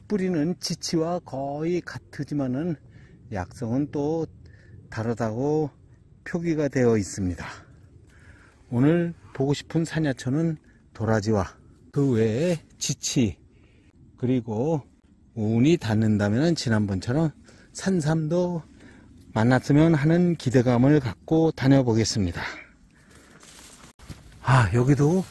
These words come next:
또 도라지 싹대가 보입니다. 자, 보세요. 이렇게 마른 싹대가 있다는 거. 파란 잎의 도라지 싹대를 찾는 것보다 더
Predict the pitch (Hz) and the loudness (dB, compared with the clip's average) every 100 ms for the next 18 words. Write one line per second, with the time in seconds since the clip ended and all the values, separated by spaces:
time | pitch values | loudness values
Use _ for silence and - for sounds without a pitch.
0 | - 170 170 175 - 131 131 135 143 - | -6 -2 0 -2 -2 -2 -2 -4 -6 -6
1 | 127 135 131 131 117 95 - - - - | -6 -4 2 2 2 -2 -8 -14 -20 -20
2 | - - - - - - - - 92 76 | -20 -20 -20 -20 -20 -20 -18 -10 -8 -8
3 | - 131 117 101 - - - - - - | -8 -6 -4 -4 -6 -18 -20 -20 -20 -20
4 | - - - 92 - 117 135 110 117 120 | -20 -20 -14 -12 -8 -6 -4 -6 -6 -8
5 | 127 - 120 110 127 147 120 127 107 98 | -8 -10 -12 -8 -6 -6 -6 -4 -4 -4
6 | 87 - - - - - - - - - | -8 -14 -20 -20 -20 -20 -20 -20 -20 -20
7 | - - - - - - - 185 185 185 | -20 -20 -20 -20 -20 -20 -8 -4 -2 0
8 | 180 170 170 156 185 180 - 143 135 - | 0 0 -2 0 0 0 -2 -4 -4 -6
9 | 156 - 147 143 151 - 170 160 143 131 | -8 -6 -4 -2 -4 -4 -2 0 -2 -4
10 | 135 170 165 - - - - - - 120 | -6 -6 -6 -10 -20 -20 -20 -10 0 2
11 | 135 170 | 2 -2